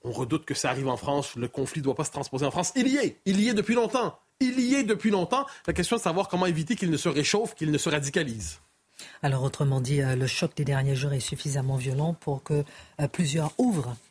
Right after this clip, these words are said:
Speaker 2: euh, finalement les yeux. Mathieu Bocoté.
Speaker 1: Certainement pas tous.
Speaker 2: Hmm.
Speaker 1: Certainement pas tous. On peut espérer plusieurs, mais plus probablement ce sera certain. Parce que qu'est-ce qui s'est passé depuis vingt ans ?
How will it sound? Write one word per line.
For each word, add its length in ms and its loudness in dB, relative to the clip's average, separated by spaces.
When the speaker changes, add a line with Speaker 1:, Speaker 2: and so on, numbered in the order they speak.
Speaker 2:
euh, 160 2
finalement 440 0
les 240 0
yeux. 80 0
Mathieu 280 -2
Bocoté. 400 -4
Speaker 1:
Certainement 800 2
pas 160 -2
tous. 480 -4
Speaker 2:
Hmm. 140 2
Speaker 1:
Certainement 420 0
pas 140 -2
tous. 500 0
On 100 2
peut 220 -2
espérer 640 0
plusieurs, 800 0
mais 100 0
plus 160 -4
probablement 460 0
ce 140 -8
sera 100 -4
certain. 360 -4
Parce 120 -4
que 80 -6
qu'est-ce 220 -2
qui 80 -6
s'est 100 -4
passé 280 -4
depuis 140 -12
vingt 220 -8
ans ? 100 -14